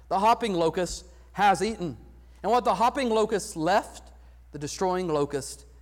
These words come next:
has eaten." Now what's going on here?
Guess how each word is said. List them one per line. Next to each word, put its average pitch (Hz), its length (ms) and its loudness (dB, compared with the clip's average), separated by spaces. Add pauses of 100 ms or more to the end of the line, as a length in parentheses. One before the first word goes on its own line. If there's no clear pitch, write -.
(200)
has 135 280 -6
eaten." 117 300 -12 (1600)
Now 135 140 -4
what's 143 180 -4
going 135 220 -6
on 139 200 0
here? 120 260 -10